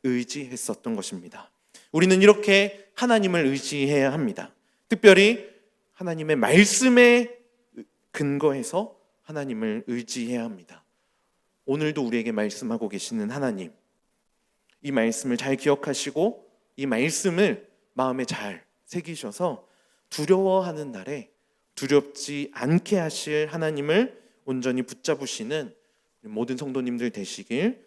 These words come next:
주님의 이름으로 축원합니다. 어, 두 번째로 두려워하는 날에 두려움을, 두려움으로 느껴지 않는 비결.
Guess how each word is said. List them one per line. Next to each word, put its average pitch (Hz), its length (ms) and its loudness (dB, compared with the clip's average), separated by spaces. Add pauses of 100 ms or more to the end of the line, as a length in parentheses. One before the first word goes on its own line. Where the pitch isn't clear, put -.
(140)
주님의 107 400 -6
이름으로 95 480 -10
축원합니다. 131 720 -8 (1160)
어, - 180 -16
두 156 160 -8
번째로 160 720 6 (420)
두려워하는 175 760 4
날에 143 500 -2
두려움을, 135 760 0 (380)
두려움으로 131 520 -4
느껴지 117 420 -6
않는 101 320 -8
비결. - 320 -20